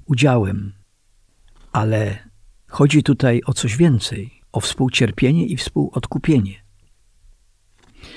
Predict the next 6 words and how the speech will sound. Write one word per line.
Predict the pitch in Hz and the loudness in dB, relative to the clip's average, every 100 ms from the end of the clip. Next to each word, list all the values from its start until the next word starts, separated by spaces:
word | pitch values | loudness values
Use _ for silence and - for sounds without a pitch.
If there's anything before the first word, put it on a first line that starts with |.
| - - - _ | -20 -20 -20 _
I | 127 | -2
odmawiając | 127 117 110 110 190 220 170 - | 0 2 2 2 2 2 2 0
Różaniec | 110 117 185 156 | -2 2 2 0
Święty, | - - 131 143 - 135 143 214 120 | -2 -2 -2 -2 -2 -4 -4 -4 -4
warto | 107 160 - | -4 -4 -4
pamiętać | 165 131 170 196 110 95 - - | -2 0 2 2 0 -4 -10 -14